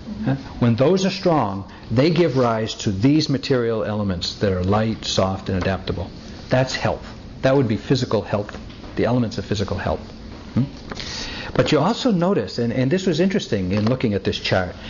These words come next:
that another source for those lightness, softness, and adaptability is sound.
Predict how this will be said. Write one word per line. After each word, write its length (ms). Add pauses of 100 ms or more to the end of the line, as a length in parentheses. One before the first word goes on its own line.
(200)
that 220
another 600 (160)
source 680 (260)
for 440 (160)
those 500
lightness, 420
softness, 480
and 80
adaptability 800
is 520 (1040)
sound. 640